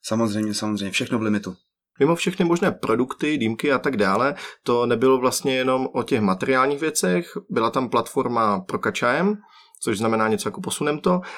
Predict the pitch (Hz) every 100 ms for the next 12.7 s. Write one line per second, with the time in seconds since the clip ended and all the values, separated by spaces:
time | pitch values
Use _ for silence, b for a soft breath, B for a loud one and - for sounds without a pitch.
0 | B - 107 107 104 120 113 113 113 -
1 | 127 120 127 131 131 107 110 - 160 160
2 | 156 156 156 107 127 120 - 120 127 120
3 | 110 - 110 - 117 113 110 104 107 107
4 | 107 107 104 104 - - 143 143 135 131
5 | - 131 120 120 117 110 123 - 123 107
6 | 113 107 B 127 110 101 101 120 127 127
7 | - 127 117 107 107 92 - 113 113 139
8 | 113 127 - 156 - - 156 156 B -
9 | 113 120 120 117 117 110 107 - 117 113
10 | 107 107 110 104 - 113 113 - 110 101
11 | 110 101 - 113 95 117 113 107 107 -
12 | 113 104 98 113 120 131 123